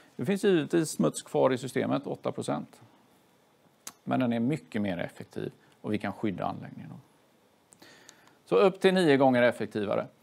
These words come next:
Den här cyklontekniken, den finns numera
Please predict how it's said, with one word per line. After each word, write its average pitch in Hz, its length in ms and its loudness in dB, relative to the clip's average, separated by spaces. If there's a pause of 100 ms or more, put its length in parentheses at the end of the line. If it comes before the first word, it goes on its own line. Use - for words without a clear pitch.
(560)
Den 170 120 6
här 190 140 8
cyklontekniken, 156 1080 2
den 156 140 6
finns 139 720 0
numera 139 760 4